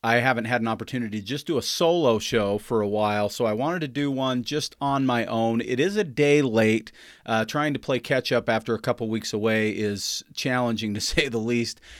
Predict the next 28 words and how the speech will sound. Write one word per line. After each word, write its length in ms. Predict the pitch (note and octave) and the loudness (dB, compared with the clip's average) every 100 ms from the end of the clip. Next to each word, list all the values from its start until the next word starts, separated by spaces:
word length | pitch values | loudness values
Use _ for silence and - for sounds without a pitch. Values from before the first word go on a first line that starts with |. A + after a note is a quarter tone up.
| - - | -20 -6
and 280 | A#2 A2 | -2 0
I've 140 | A2 A2+ | -2 -2
even 220 | A#2 A2 | -2 -4
had, 380 | A2 A2 G#2 G2 | -4 -4 -4 -6
uh, 380 | G#2 G2+ G2 G2+ | -6 -6 -4 -6
one 480 | G#2+ G#2+ A2 G#2+ | -6 -4 -4 -4
of 180 | G2+ G#2 | -6 -8
my 300 | G2+ G2+ G2 | -6 -6 -8
people, 580 | - - A2 A2 G2+ G2 - | -8 -6 -4 -2 -4 -4 -6
uh, 320 | F#2+ F#2+ F#2+ | -8 -6 -10
kinda 300 | - G#2+ F#2+ | -10 -8 -8
out 220 | G2 G2 G2+ | -8 -8 -8
of 140 | F2+ | -8
the 80 | F#2+ | -10
game 340 | G2+ G2+ G2+ | -6 -6 -6
for 160 | F#2 F#2+ | -8 -12
a 60 | |
couple 280 | - G2 G2 | -10 -10 -10
of 60 | F#2 | -10
days, 320 | F#2 F#2+ F#2 | -8 -8 -8
which 160 | F#2+ - | -14 -14
has 100 | - | -12
made 200 | F#2+ G2 | -10 -8
it 80 | |
even 160 | G#2 C#3 | -6 -2
a 40 | |
little 200 | G3 G#3 | 2 2
more 300 | C#3+ C3+ A#2+ | 2 2 0